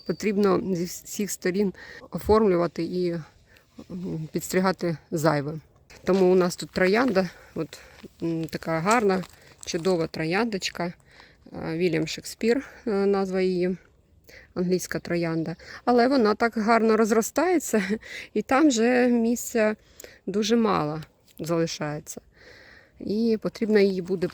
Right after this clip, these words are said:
потім так з-, зібрати і, м,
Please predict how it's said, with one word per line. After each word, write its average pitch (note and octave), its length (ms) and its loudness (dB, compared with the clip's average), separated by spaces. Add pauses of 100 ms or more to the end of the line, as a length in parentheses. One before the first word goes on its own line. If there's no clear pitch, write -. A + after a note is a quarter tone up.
(140)
потім F3+ 460 -4
так D#3+ 200 -8
з-, F3 300 -6
зібрати F#3+ 720 2 (160)
і, A3+ 280 -2 (1000)
м, F3+ 480 -2